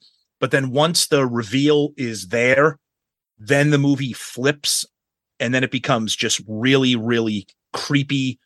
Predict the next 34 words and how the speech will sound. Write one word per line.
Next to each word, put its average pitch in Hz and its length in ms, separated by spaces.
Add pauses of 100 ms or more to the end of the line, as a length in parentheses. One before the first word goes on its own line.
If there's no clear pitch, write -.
(380)
supernatural, 143 1000 (120)
some 143 340
jump 143 280
scares, 127 500
some 131 160
stuff - 320 (120)
very, 131 680 (240)
very 127 320
well 101 260
made. 98 260
This 110 160
is, 110 180
this 156 280
one 147 320 (300)
is 131 160
a, 120 200
I've 147 160
seen 202 140
this 165 160
a - 40
few 156 160
times. 131 380 (180)
It 117 80
still 117 240
gets 98 340
me. 101 280 (200)
Two 143 120
thousand 135 340
sixteen, 123 420
The 104 200
Autopsy 117 560
of 95 140
Jane 104 280
Doe. 101 200